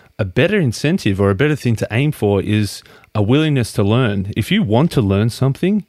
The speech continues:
you're gonna find a way to learn it. You're gonna be so much more interested. You're gonna be so much more engaged. So I think if there's a way that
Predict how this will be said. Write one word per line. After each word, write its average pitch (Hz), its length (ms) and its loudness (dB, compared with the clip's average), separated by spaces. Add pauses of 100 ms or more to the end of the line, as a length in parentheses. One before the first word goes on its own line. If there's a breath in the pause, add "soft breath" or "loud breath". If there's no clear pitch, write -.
(240 soft breath)
you're 117 140 0
gonna 127 140 4
find 107 280 0
a 101 40 0
way 104 200 2
to - 120 -10
learn 101 300 0
it. 95 120 -6
You're 107 120 0
gonna 101 80 2
be 101 80 0
so 131 200 -2
much 147 220 0
more 104 160 0
interested. 110 560 0
You're 104 100 0
gonna 107 120 2
be 107 80 0
so 117 200 -2
much 120 220 -2
more 104 100 0
engaged. 98 680 -2 (360 loud breath)
So - 140 -6
I 98 40 -2
think 202 220 -4
if 262 120 -6
there's 165 180 -2
a 110 60 0
way 120 320 0
that 104 220 0